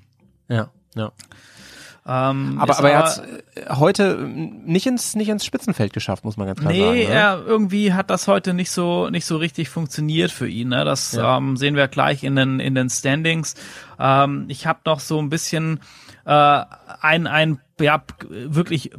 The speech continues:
Speaker 2: Plot-Twist, ähm, kam da auf einmal ganz kurz vor
Speaker 1: Ja.
Speaker 2: Schluss.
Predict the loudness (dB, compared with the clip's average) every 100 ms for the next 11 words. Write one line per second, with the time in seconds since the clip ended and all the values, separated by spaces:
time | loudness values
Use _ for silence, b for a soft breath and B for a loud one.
0 | -16 -8 0 0 -2 -16 _ -6 -4 -4
1 | -6 -8 -2 0 0 -4 -8 -10 -8 -2
2 | -2 2 2 2 0 -2 -2 0 0 2
3 | 0 -2 -8 -4 0 0 -4 -6 2 4
4 | 4 2 -4